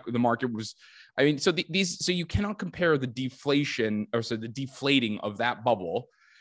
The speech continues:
um, with what we're dealing with now. I-, incidentally, the recession was an extremely mild recession. It was actually later revised to be no recession. And just to give you, Steve, some, some context, the housing market in the U S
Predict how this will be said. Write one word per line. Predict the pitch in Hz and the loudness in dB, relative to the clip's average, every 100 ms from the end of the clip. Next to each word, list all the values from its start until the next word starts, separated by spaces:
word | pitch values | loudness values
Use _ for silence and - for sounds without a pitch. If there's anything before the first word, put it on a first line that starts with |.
| _ - | _ -2
um, | 113 110 110 110 107 _ _ _ _ - | 2 2 2 -2 -4 _ _ _ _ -6
with | 110 120 | -2 0
what | 117 - 120 | 2 2 0
we're | 107 110 | -2 -2
dealing | 107 113 110 110 | 0 -2 -2 -2
with | 113 113 | -4 0
now. | 160 101 85 | 0 0 -4
I-, | - | -2
incidentally, | 143 165 147 147 - 104 101 123 - | 0 0 0 0 0 -2 -2 -4 -8
the | 120 101 120 113 | -12 0 2 4
recession | 101 120 - 151 - 113 | 2 0 2 2 2 0
was | 107 107 | 0 0
an | |
extremely | 104 - 120 107 | -4 -2 -2 2
mild | 107 139 143 101 | 4 6 6 4
recession. | - 95 - 113 | -2 -4 -4 -4
It | 107 | -2
was | 107 | 0
actually | 117 - 117 | -2 -2 -2
later | 120 113 | 0 2
revised | 110 113 123 135 117 110 113 _ _ _ | 0 0 2 4 4 2 -2 _ _ _
to | 127 | -6
be | 120 | 0
no | 120 165 | 6 6
recession. | 156 120 82 - 78 80 | 6 2 -4 -6 -8 0
And | 131 | 0
just | 151 151 | 2 -2
to | |
give | 131 135 | -2 -2
you, | 135 170 | -2 -6
Steve, | 147 135 123 | -2 -2 -2
some, | 123 113 87 | 0 -2 -2
some | - 104 | -4 0
context, | 156 147 127 101 - _ _ 131 | 2 2 2 -2 -6 _ _ -6
the | |
housing | - 170 170 156 | 2 4 4 4
market | 131 127 120 | 4 4 2
in | 113 | 2
the | 113 | 2
U | 110 139 | 2 4
S | 160 107 117 - | 4 2 -4 -10